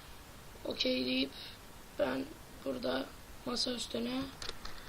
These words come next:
e, şöyle kaydedeceğim. Evet. Şimdi bunu kapatıyoruz. Bunda işlem yapmayacağım üstünde artık.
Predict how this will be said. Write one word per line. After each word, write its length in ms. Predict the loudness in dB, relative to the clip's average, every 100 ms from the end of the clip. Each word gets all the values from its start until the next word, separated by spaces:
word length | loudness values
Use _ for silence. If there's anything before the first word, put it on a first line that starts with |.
| -2 0 -4 -4 -8 -10 -10 -10 -10 -10 -8 -2
e, 80 | 0 2 0 0 -2 -6 -8 -6 -6 -6 -8 -6
şöyle 720 | -2 -2 2 2 4 4 2 -2 -6
kaydedeceğim. 680 | 0 2 2 -2 2 2 2 -4 -10 -12 -12 -12 -12 -14 -12 -12 -12 -12 -12 -12 -12 -14 -14 -14 -14 -14 -14 -14 -14 -14 -14 -12 -12 -12 -12 -12 -10 -4
Evet. 520 | -2 -2 -4 -6 -6 -10 -12 -12 -12 -12 -12 -4
Şimdi 460 | -2 2 4 6 4
bunu 180 | 2 2
kapatıyoruz. 680 | 0 0 -2 -2 0 -2 -4 -8 -12 -4
Bunda 340 | -2 0 -2 0
işlem 420 | 6 6 6 0 -2
yapmayacağım 540 | -6 -4 -2 0 0
üstünde 340 | -2 -2 -2
artık. 320 | -2 -2 -4